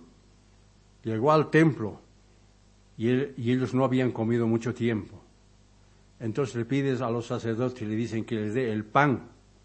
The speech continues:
que se ofrece cada sábado. Ese pan solamente era, podían comerlo los sacerdotes.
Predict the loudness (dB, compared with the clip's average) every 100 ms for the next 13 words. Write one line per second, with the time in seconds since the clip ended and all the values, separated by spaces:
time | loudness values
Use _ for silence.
0 | _ -20 -20 -10 -8 -6 -6 -6 -6 -4
1 | -2 0 0 -2 -4 -10 -20 -20 -20 _
2 | _ _ _ _ _ _ _ -6 -2 -2
3 | 0 -2 0 0 0 -2 -2 -2 -4 -8
4 | -20 -20 -20 -20 -20 -20 -18 -8 -2 -2
5 | -2 -2 -2 0 -2 -6 -6 -4 -4 -6
6 | -6 -6 -4 -4 -6 -10 -16